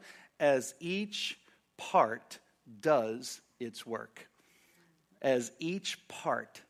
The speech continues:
does its work. You know, each member of this body and really every body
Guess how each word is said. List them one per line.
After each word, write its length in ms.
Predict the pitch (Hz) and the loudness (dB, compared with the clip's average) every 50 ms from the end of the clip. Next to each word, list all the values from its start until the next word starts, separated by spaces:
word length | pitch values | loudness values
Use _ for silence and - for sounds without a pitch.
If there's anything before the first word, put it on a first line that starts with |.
| _ _ 123 | _ _ -4
does 460 | 110 131 123 117 107 110 107 - - _ _ _ | -2 0 0 0 0 -2 -8 -10 -14 _ _ _
its 300 | - 131 117 - - - | -6 -6 -6 -6 -8 -10
work. 360 | 120 110 101 - - _ - _ _ _ - - - - - - - | -8 -10 -10 -10 -14 _ -20 _ _ _ -20 -20 -20 -20 -20 -14 -4
You 100 | - 143 | 0 4
know, 180 | 156 147 151 151 | 6 6 6 4
each 320 | 156 190 208 202 208 - 175 | 2 0 0 0 0 -4 -2
member 480 | 165 165 165 165 165 151 139 127 131 | 0 2 2 2 2 2 2 2 0
of 340 | - 139 135 127 123 113 - - - - _ | 2 2 2 4 2 2 -2 -10 -20 -20 _
this 260 | - 131 160 180 175 - | -2 2 2 2 2 2
body 460 | - 151 147 147 143 147 147 143 131 | 0 2 4 4 4 4 4 2 -2
and 100 | 127 127 | -2 0
really 320 | 143 147 143 135 135 - | 0 0 2 0 0 0
every 480 | - 147 147 147 131 127 131 131 120 - - - _ - | 4 4 4 4 4 0 -4 -4 -4 -6 -10 -20 _ -20
body 540 | 120 110 107 127 127 127 127 127 123 123 | -6 2 4 6 6 6 4 2 0 -4